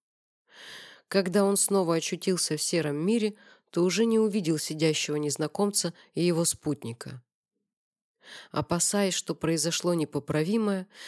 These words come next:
молодой человек начал их искать, но не нашел, хотя в последний момент сна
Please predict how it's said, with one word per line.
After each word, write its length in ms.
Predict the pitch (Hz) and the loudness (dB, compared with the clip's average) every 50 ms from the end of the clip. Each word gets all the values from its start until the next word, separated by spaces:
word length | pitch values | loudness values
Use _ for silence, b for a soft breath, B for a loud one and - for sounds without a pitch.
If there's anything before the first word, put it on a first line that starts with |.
| B B B | B B B
молодой 440 | 156 160 165 170 160 156 233 247 | 2 4 4 4 4 4 4 2
человек 500 | 233 - - - 185 180 170 180 202 202 | 2 0 -2 0 2 2 2 2 0 0
начал 400 | - 175 185 196 185 - - 170 | 0 0 0 0 0 -2 -2 -2
их 160 | 175 175 - 180 | -2 -2 -2 -4
искать, 560 | 175 - - - 147 147 143 143 - - _ _ _ - | -4 -4 -4 -4 -4 -4 -4 -6 -10 -16 _ _ _ -4
но 160 | 139 151 170 | 0 2 2
не 140 | 196 208 202 | 2 2 2
нашел, 520 | 202 202 190 - - 165 156 151 147 - B B B B B B B B B | 2 0 0 -2 -2 -2 -4 -4 -6 -8 B B B B B B B B B
хотя 320 | - - 170 165 - 165 156 | -4 -4 -2 0 0 -2 -2
в 80 | - | 0
последний 480 | - 160 160 - - 170 165 156 151 151 | -2 0 0 0 2 0 0 2 0 0
момент 340 | 156 156 156 156 151 143 143 | 0 0 0 0 -2 -2 -2
сна 360 | - - 180 208 220 220 | -2 0 2 2 2 0